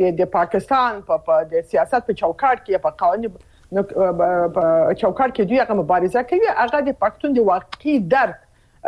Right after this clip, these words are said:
دوا لپاره نه ده. نو، نو ځکه چون، چون دا مختلف پیغام و، دا د، د، د، د واق-، د په واقعاً، په واقعیتونو باندې ولاړ، آه، آه،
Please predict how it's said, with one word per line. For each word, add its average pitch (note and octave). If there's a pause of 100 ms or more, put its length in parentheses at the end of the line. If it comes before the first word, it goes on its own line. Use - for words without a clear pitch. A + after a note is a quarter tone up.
(120)
دوا A3
لپاره B3
نه D4
ده. D3+
نو، G3
نو B3+
ځکه G4
چون، C4+
چون C4
دا B3
مختلف C#4+
پیغام C4+
و، A#3+
دا F#3+
د، F3 (420)
د، G#3 (140)
د، F#3+ (100)
د G3
واق-، G3 (120)
د F#3 (140)
په F3+ (120)
واقعاً، A3+ (160)
په G3 (200)
واقعیتونو A3
باندې F#3+ (120)
ولاړ، A3+ (520)
آه، -
آه، F#3